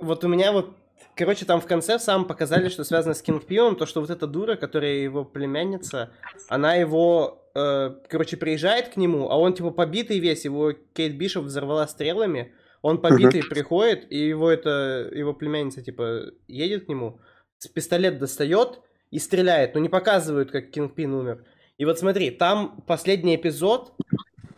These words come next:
Speaker 1: в Рождество происходит. У меня теория появилась после, ну,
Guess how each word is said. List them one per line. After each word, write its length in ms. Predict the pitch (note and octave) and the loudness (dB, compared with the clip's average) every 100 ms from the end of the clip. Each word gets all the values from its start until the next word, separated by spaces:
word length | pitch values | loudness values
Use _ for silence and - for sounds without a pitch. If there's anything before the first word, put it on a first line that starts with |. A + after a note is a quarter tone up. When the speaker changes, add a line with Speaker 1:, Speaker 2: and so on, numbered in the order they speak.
| - | -16
Speaker 1:
в 100 | - | -4
Рождество 600 | D#3+ F3 D#3 G3 F#3+ F#3 | 0 0 0 -2 0 0
происходит. 800 | F#3 C#3+ C3 - C#3+ B2 A2 - _ _ _ _ _ _ _ - | 2 -2 -6 -4 -2 -2 -4 -12 _ _ _ _ _ _ _ -2
У 100 | C#3+ | 2
меня 320 | E3 E3 G3 | 4 4 2
теория 500 | G#3 G#3 E3 D#3 C3+ | 0 2 6 6 2
появилась 760 | A#2 A2+ A#2+ A2+ C#3 E3 - _ _ _ | -2 -2 -2 -4 -4 -6 -10 _ _ _
после, 760 | D#3 D#3+ E3+ D#3 C#3 B2+ B2 _ _ | 0 0 -2 -2 -2 -4 -8 _ _
ну, 420 | F3+ D3+ A#2 - | -2 -2 -4 -12